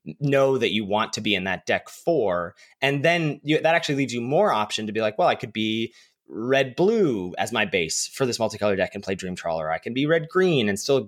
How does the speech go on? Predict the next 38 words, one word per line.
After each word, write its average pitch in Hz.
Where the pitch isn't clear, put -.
be 120
able 110
to 104
try 104
and 98
cast 92
this 95
Dream 92
Trawler 82
because 95
I 92
get 101
it. 90
Pack 104
one, 90
pick -
one." 90
Like, 92
it 165
actually, 160
even 180
though 156
it 143
is 139
forcing 165
the 117
deck, 135
it -
does 160
leave 147
you, 127
uh, 110
potentially 127
more 117
options 101
than 95
just 92
saying, 90